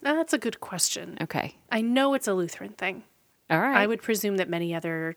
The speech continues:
Speaker 1: Protestant denominations feel the same, and I would assume Catholic do as well. But we oftentimes get things mixed up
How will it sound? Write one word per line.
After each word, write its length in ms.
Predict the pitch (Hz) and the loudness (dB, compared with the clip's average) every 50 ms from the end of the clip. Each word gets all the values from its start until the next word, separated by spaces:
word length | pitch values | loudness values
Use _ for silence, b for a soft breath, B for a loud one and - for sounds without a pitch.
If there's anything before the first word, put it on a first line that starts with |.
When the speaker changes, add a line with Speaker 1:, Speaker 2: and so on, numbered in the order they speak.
| - _ - | -10 _ -2
Speaker 1:
Protestant 500 | - 185 170 175 170 - - 160 160 - | 0 2 2 2 0 -4 -4 -6 -8 -6
denominations 520 | - 165 165 160 165 160 - - 175 165 - | -6 -6 -6 -6 -4 -4 -4 -4 -4 -8 -8
feel 140 | - 170 | -8 -6
the 80 | 170 170 | -2 0
same, 340 | - - 254 247 240 240 214 | 0 2 2 0 0 0 0
and 140 | 196 190 190 b b b b b b b b - | 0 -2 -2 b b b b b b b b -2
I 40 | 254 | 0
would 100 | 240 226 | 0 2
assume 300 | 214 - 208 196 180 170 - - - - - - | 0 0 0 0 -2 -4 -8 -14 -18 -14 -12 -6
Catholic 400 | - 208 196 180 - 190 - - | -2 0 -2 0 -2 -8 -8 -6
do 160 | 175 160 160 | -6 -6 -2
as 180 | 180 180 - | -2 0 2
well. 400 | 214 202 202 196 196 196 190 190 b b b b b b b b b b b b b b _ - | 2 2 4 4 2 2 0 -2 b b b b b b b b b b b b b b _ -2
But 220 | 226 220 233 214 | 0 0 0 2
we 280 | 226 247 240 240 240 - | 0 0 0 0 -2 -2
oftentimes 640 | - 240 220 220 - 269 254 240 220 226 220 220 202 - | -2 -2 -2 0 0 0 0 0 0 0 0 2 2 0
get 140 | 190 180 - | 0 -2 0
things 240 | 190 185 180 - - | -2 -2 -2 -2 -2
mixed 380 | 175 180 - - - - - | -2 -2 2 2 2 2 2
up 180 | 165 - - | -2 -6 -6